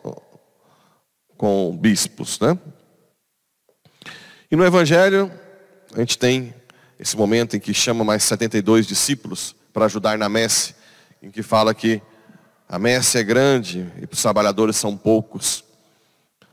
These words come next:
Por isso que eu digo que tem que reavivar essa, essa consciência missionária do leigo.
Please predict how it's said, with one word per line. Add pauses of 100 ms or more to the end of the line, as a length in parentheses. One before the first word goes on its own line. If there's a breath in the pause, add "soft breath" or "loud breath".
Por
isso
que
eu
digo
que
tem
que
reavivar (520 soft breath)
essa,
essa
consciência
missionária
do
leigo.